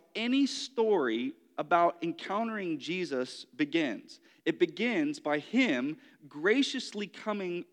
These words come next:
toward us, moving toward us, and meeting us where we are, and then there drawing us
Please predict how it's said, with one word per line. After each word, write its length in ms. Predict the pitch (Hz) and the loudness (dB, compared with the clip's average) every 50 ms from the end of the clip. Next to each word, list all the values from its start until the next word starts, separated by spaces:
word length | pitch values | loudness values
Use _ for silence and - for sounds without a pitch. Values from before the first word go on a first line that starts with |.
| _ _ _ | _ _ _
toward 340 | - - - 202 214 226 226 - | -12 -2 2 4 6 6 6 6
us, 240 | 165 151 143 - - | 4 4 4 2 0
moving 520 | 151 156 165 180 220 262 254 262 240 233 | -6 -2 0 0 2 2 0 0 -2 -4
toward 380 | 214 - - - 214 226 233 220 - | -6 -6 0 2 4 4 4 2 0
us, 400 | 147 147 135 131 143 - - - - - - - _ _ _ - | 0 2 2 2 2 0 -6 -18 -20 -20 -20 -20 _ _ _ -2
and 220 | 165 165 165 165 | 0 0 0 0
meeting 300 | 175 196 220 220 202 196 | 0 0 -2 -2 -2 -4
us 200 | 180 175 - - | -4 -4 -6 -4
where 180 | 156 160 165 160 | -4 -2 0 2
we 140 | 160 156 147 | 2 2 0
are, 260 | - 180 202 185 170 - | 0 0 0 0 0 0
and 180 | - 165 165 165 | -2 -2 -2 0
then 280 | 190 190 170 165 147 143 | 0 0 0 -2 -2 -2
there 380 | 190 226 254 247 202 147 135 - - - _ _ - | 0 2 2 2 2 2 0 -2 -6 -18 _ _ -12
drawing 500 | 143 147 170 190 214 233 240 233 214 196 | -6 -2 0 2 2 2 2 2 0 -2
us 200 | 175 - - | -4 -4 -6